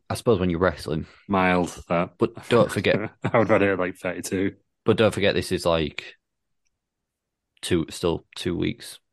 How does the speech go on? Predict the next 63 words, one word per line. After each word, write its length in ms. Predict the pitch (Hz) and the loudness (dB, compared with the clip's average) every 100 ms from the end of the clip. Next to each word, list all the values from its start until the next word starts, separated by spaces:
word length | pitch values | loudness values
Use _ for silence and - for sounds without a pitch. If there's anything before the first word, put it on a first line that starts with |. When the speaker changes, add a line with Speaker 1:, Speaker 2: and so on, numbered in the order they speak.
| - | -10
Speaker 1:
a 60 | 92 | -2
week 260 | 92 90 | -2 -2
away 200 | 98 95 | -2 -2
from 180 | 92 95 | -4 -6
where 140 | 90 90 | -4 0
we 140 | 92 | 2
are 100 | 92 | 4
Speaker 2:
Yeah. 180 | 87 80 | 4 2
Speaker 1:
in 40 | |
real 140 | 90 87 | 0 0
life, 140 | 90 | 0
Speaker 2:
It's 60 | 120 | 2
gotta 120 | 135 | 2
be 60 | |
in 60 | 113 | 4
the 60 | 101 | 4
Speaker 1:
so 60 | |
Speaker 2:
afternoon 380 | 113 101 87 87 | 2 2 0 0
as 100 | 85 | -2
well, 160 | 87 90 | -4 -6
in 120 | 110 | -8
the 60 | 117 | -4
middle 180 | 113 | -2
of 60 | 101 | 0
the 60 | 87 | -2
afternoon. 380 | - - 80 | -6 -14 -12
It 60 | 85 | 0
looked, 200 | 117 135 | 2 4
it 60 | 117 | 4
looked 160 | 113 | 4
warm. 260 | 90 82 - _ - | 2 -2 -6 _ -10
It 60 | 95 | -4
looked 140 | 95 | -2
Speaker 1:
Yeah, 100 | 87 | -2
Speaker 2:
warm. 140 | 78 - - | -4 -10 -6
Speaker 1:
it 160 | 98 85 | -4 -2
did 120 | 85 | -2
look 160 | 82 | -2
very 220 | - 78 78 | -4 -4 -4
warm. 260 | 80 87 92 - _ _ _ | -4 -6 -12 -20 _ _ _
It 120 | 98 | -6
did 140 | 95 87 | -4 -4
look 140 | 85 | -4
very 200 | 82 85 | -2 -4
warm. 280 | 82 80 85 _ _ _ - | -4 -6 -6 _ _ _ -6
Um, 220 | 87 82 | -4 -2
you'd 260 | 85 85 92 | -2 -2 -2
need 240 | 92 87 | -4 -4
some 160 | - 85 | -10 -8
sun 200 | 90 80 | -6 -6
cream. 260 | - 80 - | -8 -10 -4
Probably 220 | - 127 | -2 0
not 100 | 139 | -2
as 100 | 127 | -4
hot 140 | - - | -4 -4
as 120 | 110 | -4
what 120 | 107 | -6
it 60 | 104 | -4
was 160 | 101 | -4
outside 360 | 95 - 98 85 | -4 -2 -2 -4
of 80 | 92 | -2
Dallas, 280 | 90 85 | -4 -4
so 140 | - | -2